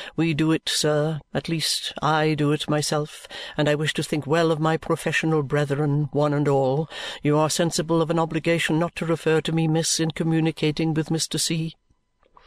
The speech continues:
I said I would be careful not to do it. "Just so, miss. Good morning, Mister Jarndyce. Good morning, sir." Mister Vholes put his dead glove, which scarcely seemed to have any hand in it, on my fingers,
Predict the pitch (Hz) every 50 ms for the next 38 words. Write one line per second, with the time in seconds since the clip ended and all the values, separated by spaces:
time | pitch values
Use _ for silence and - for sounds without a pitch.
0 | - - - - - - - - - - - - 208 202 - 240 226 208 190 180
1 | 180 180 170 - 196 - - 202 196 185 - 202 190 180 180 - - - 196 -
2 | 196 185 165 147 147 - - - _ _ _ _ _ _ _ _ _ _ _ _
3 | - - 135 147 143 139 - - - - - - 147 143 135 135 139 135 135 139
4 | 135 - - - - - - _ _ _ _ _ _ _ _ _ _ - 151 151
5 | 147 147 151 156 156 151 151 151 156 156 147 - - 143 - 151 139 139 139 139
6 | 143 139 143 147 - - - - - - - 151 151 147 143 147 147 147 143 147
7 | 151 151 - - 151 147 156 - - _ _ _ _ _ _ _ _ _ _ _
8 | - - - - - - - - - - 247 233 - 247 - 202 180 180 180 185
9 | 196 - - 208 190 196 196 - - 208 196 170 156 - 180 165 143 131 131 151
10 | 170 - - - _ _ - - - - - 196 190 180 - - 160 - - 190
11 | 165 - 165 147 151 170 170 165 160 160 147 139 180 185 170 170 160 170 170 139
12 | 131 143 - - - - - - - 156 160 165 160 160 151 - 202 185 151 143
13 | 139 151 170 -